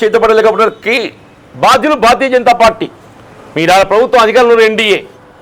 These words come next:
మీరు నిర్వర్తించే బాధ్యత మీరు నిర్వర్తించకుండా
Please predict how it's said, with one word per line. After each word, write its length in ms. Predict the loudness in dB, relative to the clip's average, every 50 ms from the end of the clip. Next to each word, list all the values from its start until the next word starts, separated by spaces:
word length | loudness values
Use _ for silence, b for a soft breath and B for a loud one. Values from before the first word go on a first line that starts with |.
| -20 -20 -20 -20 -20 -20 -20 -20 -20 -20 -20 -20 -20 -20 -20 -20 -20 -20 -20 -20 -20 -14 -8 -4
మీరు 140 | -2 0 0 0
నిర్వర్తించే 420 | 0 0 0 0 0 0 -2 0 0 2
బాధ్యత 220 | 2 2 2 0 0 0
మీరు 140 | 0 0 0 0
నిర్వర్తించకుండా 760 | 0 2 0 0 0 -2 -4 -4 -4 -4 -4 -4 -2 0 2